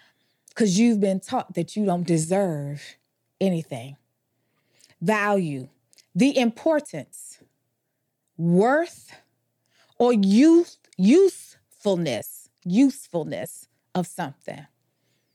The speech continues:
Do you feel you're worthy?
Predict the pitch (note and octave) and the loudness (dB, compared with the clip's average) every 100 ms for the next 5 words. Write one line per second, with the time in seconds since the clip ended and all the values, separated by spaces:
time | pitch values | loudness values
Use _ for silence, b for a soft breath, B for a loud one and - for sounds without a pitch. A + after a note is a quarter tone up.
0 | _ _ _ _ _ _ _ _ _ _ | _ _ _ _ _ _ _ _ _ _
1 | _ B3 A3+ B3 - D4+ D4+ A3 F#3 G#3+ | _ 0 2 0 0 0 0 0 0 0
2 | B3 C#3+ C#3+ C3+ | -2 -4 -10 -20